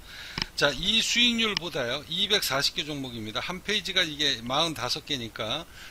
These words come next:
이백사십 개 종목인데 지금 이때의 수익률보다 네 배, 다섯 배, 네 배, 다섯 배 더 큰 수익이 나는 종목들만 제가 지금 이백십사 탄째 지금 추천드리고 있습니다.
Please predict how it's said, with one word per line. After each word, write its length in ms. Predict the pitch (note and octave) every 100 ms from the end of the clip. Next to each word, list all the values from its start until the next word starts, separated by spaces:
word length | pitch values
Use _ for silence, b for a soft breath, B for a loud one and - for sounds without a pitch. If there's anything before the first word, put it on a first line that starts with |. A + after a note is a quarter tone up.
| B
이백사십 640 | D#3 F3+ F3+ - C#3+ - -
개 100 | D#3
종목인데 840 | D3 D3+ D3+ D#3 A#2 G#2+ G#2+ F2 D#2+
지금 400 | E3 F3+ A3 F#3 - - -
이때의 720 | F3 G#3+ A3 - G#3+ F#3+ F#3+
수익률보다 840 | F3 G#3+ G#3 F#3+ F3+ C#3+ C#3+ F3 A#2+
네 280 | C3+ E3+
배, 120 | E3+ F3
다섯 380 | C#3 C#3+ D#3+
배, 200 | - A#2+ - B B B B -
네 220 | C3+ D#3
배, 160 | E3 E3+
다섯 380 | D3+ C3 C#3+ -
배 180 | D#3 D3+
더 340 | - B2+ D3 A2 -
큰 200 | - A#3
수익이 400 | G#3+ G#3+ G#3 F#3
나는 260 | E3+ D3+ D3
종목들만 760 | C#3 C3 B2 - C3+ D#3 F3+
제가 280 | D3 C#3 C3
지금 440 | C3 A#2+ A2 C#3+ F3+ B B B B B B B
이백십사 1200 | C3+ E3+ G3 F#3 F#3+ - - G#3 - - B2+ D#3
탄째 640 | - E3+ E3+ D3 F#3 F#3+ F3
지금 240 | - C#3
추천드리고 640 | - - D#3+ C#3+ B2+ A2+
있습니다. 420 | G#2 G2 G2+ F#2